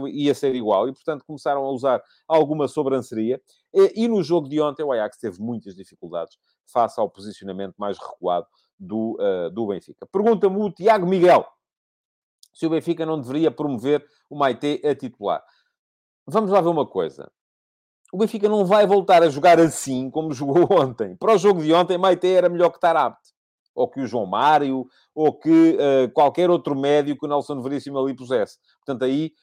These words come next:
eu, eu dou um bocado de razão ao que diz aqui o Ricardo Silva, que o Veríssimo fez mal a linha, mas depois corrigiu muito bem no início da segunda parte, em que tirou o Tarapte e o Everton. Ah, agora, em condições normais,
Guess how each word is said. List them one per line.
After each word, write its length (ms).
eu, 260
eu 60
dou 160
um 60
bocado 280
de 80
razão 480
ao 180
que 120
diz 100
aqui 220
o 80
Ricardo 380
Silva, 440
que 80
o 40
Veríssimo 380
fez 200
mal 220
a 100
linha, 260
mas 160
depois 220
corrigiu 420
muito 220
bem 120
no 60
início 300
da 40
segunda 240
parte, 300
em 120
que 60
tirou 220
o 40
Tarapte 420
e 20
o 80
Everton. 380
Ah, 360
agora, 360
em 180
condições 640
normais, 920